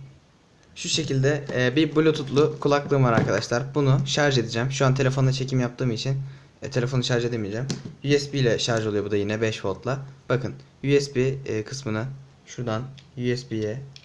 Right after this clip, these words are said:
takıyorum. Taktık. Hiçbir düğmeye gerek yok. Zaten akım çekildiğini otomatik, e, ışık bizi bilgilendiriyor ışıklarıyla. Şunun şarj yuvası şurada.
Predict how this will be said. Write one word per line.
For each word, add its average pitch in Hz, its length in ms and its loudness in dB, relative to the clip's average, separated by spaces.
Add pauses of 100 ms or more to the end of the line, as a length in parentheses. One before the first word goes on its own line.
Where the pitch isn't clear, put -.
(640)
takıyorum. 135 540 2 (1500)
Taktık. - 400 -8 (1040)
Hiçbir 160 340 -2
düğmeye 147 280 4
gerek 139 260 4
yok. 123 80 -2
Zaten 135 240 2
akım 143 240 0
çekildiğini 135 420 4
otomatik, 131 600 0
e, 113 160 0
ışık - 320 -2
bizi 123 420 -2
bilgilendiriyor 123 600 2 (240)
ışıklarıyla. 117 600 2 (540)
Şunun 139 200 -2
şarj 135 340 2
yuvası 131 480 -2
şurada. 131 540 -4